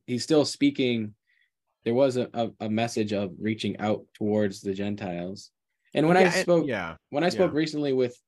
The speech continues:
Speaker 1: a Jewish friend, um, he was saying, you know, the whole concept of, of the, you know, God being the father of all people and, and also the Gentiles being included within the family of God,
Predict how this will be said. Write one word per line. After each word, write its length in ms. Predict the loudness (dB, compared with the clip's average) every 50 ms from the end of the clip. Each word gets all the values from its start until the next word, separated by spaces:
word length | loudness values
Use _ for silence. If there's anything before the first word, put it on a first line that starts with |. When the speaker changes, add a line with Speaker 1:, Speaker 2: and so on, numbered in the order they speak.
| _
Speaker 1:
a 120 | -8 -8 -8
Jewish 600 | -8 -4 -2 -2 0 -2 -2 -4 -10 -14 -18 _ _ _ _ _ _ _ _ _ -10
friend, 400 | -6 -4 -4 -4 -4 -4 -6 -10 _ _ _ _ _ -8
um, 400 | -6 -4 -4 -4 -4 -6 -8 -10 -10
he 140 | -4 -2 -2
was 100 | 0 0
saying, 220 | 0 0 2 2 2
you 60 | 2 2
know, 220 | 2 0 -2 -6 _ _ _ _ _ _ _ _ _ _ _ -6
the 80 | -2 0
whole 120 | 0 0
concept 600 | 0 -2 -2 -2 -2 -2 -2 -2 -4 -2 -2 0
of, 260 | 0 2 0 0 -4 -8 _ _ _ _ _ _ _ _ _ _ _ _ _ _ _ _ _ -2
of 340 | 0 0 0 -2 -4 -6 -4
the, 320 | -2 0 0 0 0 -4 -8 _ _ _ _ _ _ -4
you 100 | -2 0
know, 140 | 0 0 0
God 280 | 0 2 2 2 2 2
being 120 | 0 -2
the 60 | -2 -4
father 340 | -4 -4 -2 0 0 0
of 120 | -2 -4 -4
all 260 | -6 -4 -4 -4 -4
people 560 | -4 -4 -6 -6 -4 -2 -2 -2 -2 -4 -8 _ _
and, 420 | -4 -4 -2 -2 -2 -2 -4 -6 -10 _ _
and 380 | -8 -6 -4 -4 -4 -6 -8 -8 -4
also 500 | -4 -4 -2 -2 -2 0 0 0 0 0 -2
the 140 | -6 -6 -6 -6
Gentiles 480 | -4 -4 -4 -2 -2 -2 -2 -2 -2
being 180 | -2 -2 -4 -2
included 540 | -4 -4 -6 -6 -4 -2 0 0 0 0 -2
within 260 | -2 -2 -2 -2 -2
the 100 | -4 -4
family 340 | -4 -4 -4 -4 -2 -2 -2
of 80 | -2
God, 360 | -2 -2 -2 -2 -4 -6 -8